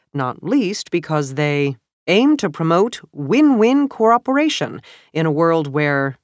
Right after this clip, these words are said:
sovereignty is the ruling principle.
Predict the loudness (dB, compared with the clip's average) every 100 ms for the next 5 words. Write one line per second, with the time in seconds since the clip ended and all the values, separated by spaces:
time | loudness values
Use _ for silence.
0 | _ _ -4 -2 0 -4 -6 -10 -12 _
1 | _ _ -4 -4 -4 -2 0 0 -2 -4
2 | -8 -10 -14 -18 -20